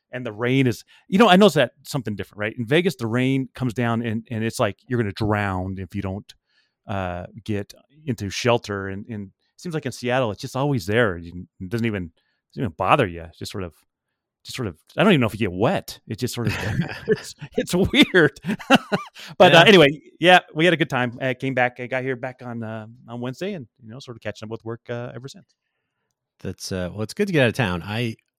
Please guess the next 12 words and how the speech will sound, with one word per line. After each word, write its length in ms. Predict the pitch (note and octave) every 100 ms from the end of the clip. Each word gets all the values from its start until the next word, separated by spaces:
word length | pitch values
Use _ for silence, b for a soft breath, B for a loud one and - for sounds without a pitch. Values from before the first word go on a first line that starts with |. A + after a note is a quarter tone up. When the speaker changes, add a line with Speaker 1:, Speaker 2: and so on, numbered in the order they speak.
| _ _
Speaker 2:
uh, 320 | A2 G#2 F#2 F2+
if 240 | A#2+ C3 F3+
you 100 | F#3
like 260 | F#3+ F3
rain 380 | D#3+ C#3+ C3 B2
and 200 | A2 A2
green, 580 | G#2+ A2+ F#2+ F2 F2+ F#2
we 140 | G#2
gotta 180 | G#2+ A2
go 100 | G2+
to 80 | G2+
Dublin. 400 | F#2+ F#2 D#2